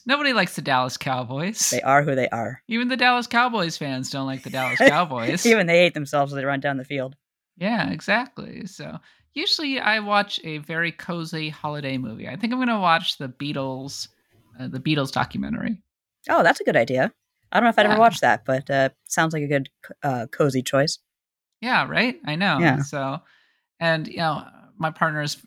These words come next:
Speaker 1: uh, family will be there, and they're big Beatles people, so I think
Speaker 2: Oh,
Speaker 1: they'll enjoy
Speaker 2: so
Speaker 1: it.
Speaker 2: you have to watch something more family appropriate, too. You have to make sure
Speaker 1: Yeah,
Speaker 2: you're
Speaker 1: yeah.
Speaker 2: watching the good stuff.
Speaker 1: I've been kinda catching up on all of the movies I missed. I finally saw Dune last night, which was rad.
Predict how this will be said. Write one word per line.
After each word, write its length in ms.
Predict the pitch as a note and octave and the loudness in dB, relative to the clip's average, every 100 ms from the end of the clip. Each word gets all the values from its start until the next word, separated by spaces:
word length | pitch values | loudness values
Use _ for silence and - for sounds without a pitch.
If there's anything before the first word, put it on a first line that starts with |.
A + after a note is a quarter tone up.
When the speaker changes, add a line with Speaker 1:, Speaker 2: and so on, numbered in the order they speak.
| - | -8
Speaker 1:
uh, 200 | D3+ C3+ | -6 -6
family 380 | C3+ D3+ C#3+ C#3 | -4 -2 0 0
will 120 | C3+ | -2
be 140 | C#3 C3+ | -4 -4
there, 300 | C3 C3 C3 | -2 0 0
and 140 | B2+ | 2
they're 140 | D3+ C3 | 0 2
big 260 | C3+ A#2 | 0 -2
Beatles 400 | C3 A2+ A2 - | -2 -2 -2 -4
people, 400 | - G2+ - B1 | -6 -6 -6 -6
so 240 | - - - | -6 -6 0
I 200 | C#3+ D3 | 4 6
think 100 | D3+ | 6
Speaker 2:
Oh, 20 | |
Speaker 1:
they'll 160 | C#3 B2+ | 4 4
enjoy 220 | B2 C3 | 2 0
Speaker 2:
so 60 | C#3 | 0
Speaker 1:
it. 160 | C3+ - _ | -4 -8 _
Speaker 2:
you 120 | D3+ | -4
have 180 | D3+ D3 | 2 2
to 60 | D#3+ | 2
watch 180 | C#3+ C3+ | 0 0
something 360 | - C#3+ C3+ C#3 | -2 -8 -6 -2
more 220 | C#3 C3+ | 0 0
family 400 | - C#3 C#3 C3 | 0 0 0 -4
appropriate, 500 | - D3 C3+ B2 - | -2 -4 -2 -6 -6
too. 220 | C#3+ B2 | -6 -6
You 60 | A#2 | -6
have 80 | A#2+ | -10
to 80 | B2+ | -4
make 120 | B2+ | 0
sure 80 | A#3+ | 2
Speaker 1:
Yeah, 80 | |
Speaker 2:
you're 120 | C#3 A2 | 2 0
Speaker 1:
yeah. 60 | |
Speaker 2:
watching 480 | B2 - B2+ A#2+ C#3 - _ _ _ | -2 -2 -4 -4 -6 -12 _ _ _
the 80 | C#3 | 0
good 180 | C#3+ B2+ | 0 0
stuff. 380 | - A2+ - _ _ _ _ _ _ | 0 -2 -4 _ _ _ _ _ _
Speaker 1:
I've 140 | F3+ F3+ | -4 0
been 160 | F#3+ | -2
kinda 260 | - G3+ F3+ | 0 2 0
catching 420 | - E3+ - D#3+ | 0 -2 -2 -2
up 180 | D3+ - | -4 -4
on 80 | D3 | -4
all 220 | C#3 C#3 | -4 -4
of 80 | C#3 | -6
the 300 | C#3+ C3 C3 | -6 -4 -6
movies 360 | A#2+ D3+ D3+ D3 | -6 -4 -4 -4
I 40 | |
missed. 240 | D#3 D#3 - | -4 -4 -4
I 40 | |
finally 300 | D#3 F#3 F#3 | 0 0 2
saw 240 | F#3 E3+ D3+ | 2 2 2
Dune 440 | - D#3 D#3+ F#3+ | -2 -4 0 0
last 340 | F#3+ G3 G3+ G#3+ | 2 0 0 -2
night, 280 | G#3 A3 | -2 -2
which 220 | G#3+ D3 D#3 | -6 -10 -8
was 340 | C#3 C3+ - | -8 -10 -6
rad. 460 | B2+ C3 D#3 G3+ | -2 2 2 0